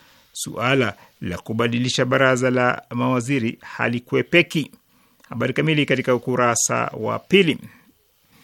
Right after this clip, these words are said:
Habari Leo Jumapili, eh, lina picha inayomwonyesha Rais wa Jamhuri ya Muungano wa Tanzania, Mheshimiwa Samia Suluhu Hassan, akizungumza na mwenyekiti wa Kamisheni ya Umoja wa Afrika, Mheshimiwa Musa Faki Mahamat,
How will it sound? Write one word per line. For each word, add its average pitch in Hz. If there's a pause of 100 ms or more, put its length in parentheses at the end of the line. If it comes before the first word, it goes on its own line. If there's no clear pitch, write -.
(440)
Habari 214
Leo 160
Jumapili, 160
eh, 131
lina 143
picha 175
inayomwonyesha 156
Rais 160
wa 160
Jamhuri 151
ya 147
Muungano 143
wa 143
Tanzania, 135
Mheshimiwa 131
Samia 135
Suluhu 117
Hassan, 127 (380)
akizungumza 196
na 185
mwenyekiti 160
wa 165
Kamisheni 156
ya 175
Umoja 139
wa 135
Afrika, 160
Mheshimiwa 147
Musa 147
Faki 143
Mahamat, 147